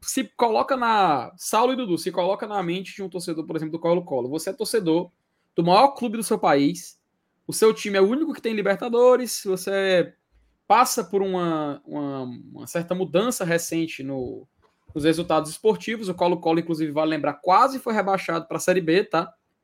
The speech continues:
Escapou ali num, de um, um contexto completamente maluco, mas que não vale a pena trazer aqui. Mas acabou que não é mais o mesmo time que você tinha um dia. E você vê um mercado que é o mercado brasileiro que economicamente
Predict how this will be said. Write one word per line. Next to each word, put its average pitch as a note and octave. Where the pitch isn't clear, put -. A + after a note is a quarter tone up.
Escapou F3
ali E3
num, C#3
de -
um, A#2
um C#3+
contexto D#3
completamente F3
maluco, D#3+
mas C3+
que -
não C3+
vale C3
a B2+
pena C3
trazer D#3
aqui. A3+
Mas D#4+
acabou F#4
que F4+
não D4+
é D4
mais C4
o C4+
mesmo B3
time A#3
que -
você A3+
tinha A3+
um -
dia. G#3
E A3+
você C#4+
vê A#3
um A#3+
mercado F3
que -
é E3+
o E3
mercado D3+
brasileiro C#3+
que C#3
economicamente G3+